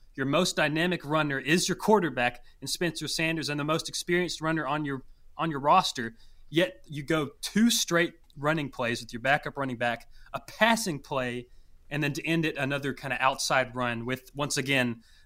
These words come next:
the backup. I mean, I don't know. In my mind,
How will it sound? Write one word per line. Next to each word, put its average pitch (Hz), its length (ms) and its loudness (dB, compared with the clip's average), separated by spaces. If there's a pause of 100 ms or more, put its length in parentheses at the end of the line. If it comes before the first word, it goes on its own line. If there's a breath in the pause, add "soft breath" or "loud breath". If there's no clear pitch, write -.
the 127 80 -4
backup. 123 560 0
I 147 60 -4
mean, 147 200 -8 (320)
I 190 140 0
don't 135 80 -2
know. 110 80 -8
In 131 120 -6
my 202 140 2
mind, 170 340 0